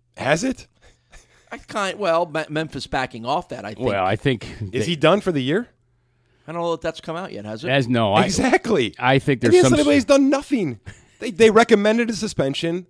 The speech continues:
Speaker 1: and now they're getting the suspension. We have no idea for how long. We have no idea what the terms are. It's just, this is, this was our point last week, Paul, on
Speaker 3: Yes.
Speaker 1: the show, was N C double A is just waiting for the N B A to get this figured out. Get rid of these one and dones
Speaker 2: Yeah.
Speaker 1: so that they don't have to deal with this crap anymore.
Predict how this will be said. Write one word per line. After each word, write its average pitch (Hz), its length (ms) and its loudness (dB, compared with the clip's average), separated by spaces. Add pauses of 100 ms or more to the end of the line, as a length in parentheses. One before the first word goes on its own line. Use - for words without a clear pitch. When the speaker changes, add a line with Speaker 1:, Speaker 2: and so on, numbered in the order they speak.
(120)
Speaker 1:
and 139 80 -8
now 151 180 2
they're 175 140 4
getting 147 280 0
the 147 80 0
suspension. 127 520 -6
We 160 80 0
have 113 160 -2
no 120 260 2
idea 123 220 -4
for 101 160 -10
how 104 120 -4
long. 95 220 -4
We 107 100 -4
have 98 120 -4
no 113 160 -2
idea 120 180 -2
what 110 120 -8
the 92 80 -16
terms 95 360 -8
are. 107 260 -8 (380)
It's - 200 -14
just, - 280 -16
this 131 220 -12
is, 131 160 -12
this 117 140 -20
was 104 120 -12
our 90 80 -10
point 92 220 -12
last 82 220 -10
week, 82 160 -10
Paul, 110 100 -2
on 92 60 -2
Speaker 3:
Yes. 80 100 -4
Speaker 1:
the 80 60 -10
show, 76 220 -8
was 76 320 -14 (540)
N 120 80 -6
C 120 120 -10
double 113 200 -4
A 104 60 -2
is 90 100 -6
just 92 160 -10
waiting 95 400 -6
for 92 100 -12
the 85 140 -10
N 82 80 -10
B 80 160 -10
A 78 40 -10
to 78 60 -12
get 82 200 -16
this 82 140 -16
figured 69 240 -12
out. 64 180 -16 (520)
Get 117 160 -6
rid 131 120 2
of 123 60 -2
these 120 140 -4
one 107 160 -4
and 104 140 -6
dones 90 180 -6
Speaker 2:
Yeah. 147 100 -2
Speaker 1:
so 95 140 -10
that 87 140 -6
they 104 80 -2
don't 113 80 -4
have 110 120 -8
to 92 60 -12
deal 101 260 -6
with 98 120 -6
this - 180 -14
crap 85 400 -12
anymore. 73 360 -18